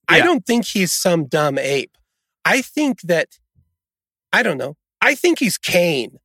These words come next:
Speaker 1: I do. I don't think that guy ever died. I don't think Abel's brother Cain, he killed Abel and then he was cursed. I think it's Cain. I think that's, that's who Bigfoot. And so, it, what
Speaker 2: You're gonna go with
Speaker 1: Okay, okay,
Speaker 2: Bigfoot.
Speaker 1: hear, just hear me out. I-, if,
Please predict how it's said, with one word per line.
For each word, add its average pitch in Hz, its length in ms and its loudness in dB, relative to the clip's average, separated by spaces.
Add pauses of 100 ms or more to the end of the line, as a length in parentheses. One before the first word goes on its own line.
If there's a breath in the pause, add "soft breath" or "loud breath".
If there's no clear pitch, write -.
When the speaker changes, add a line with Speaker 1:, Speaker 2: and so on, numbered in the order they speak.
(120)
Speaker 1:
I - 80 0
do. 302 240 2
I 294 120 2
don't 254 200 0
think 247 160 0
that 208 200 2
guy 175 180 2
ever 151 200 0
died. 127 360 -4 (680)
I 190 60 4
don't 226 100 2
think 233 240 0
Abel's 202 440 0
brother 170 380 2
Cain, 175 640 0 (540)
he 175 80 -8
killed 220 340 0
Abel 196 340 2
and 180 140 2
then 175 80 4
he 165 80 2
was 147 140 -4
cursed. 180 460 0
I 214 140 4
think 254 220 0
it's 190 180 -2
Cain. 170 460 0 (120)
I 185 100 2
think 247 180 2
that's, 208 360 0
that's 190 220 -2
who 185 100 0
Bigfoot. 185 360 -2 (400 loud breath)
And 214 140 0
so, 208 280 0 (380)
it, 233 200 -4
what 175 320 -4 (440)
Speaker 2:
You're 196 140 6
gonna 214 160 6
go 220 120 6
with 185 140 4
Speaker 1:
Okay, 185 140 4
okay, - 180 0
Speaker 2:
Bigfoot. - 180 2
Speaker 1:
hear, 269 100 -2 (120)
just 190 180 -6
hear 233 140 0
me 208 120 -2
out. 131 100 -10 (800 soft breath)
I-, - 160 -10
if, 208 240 -4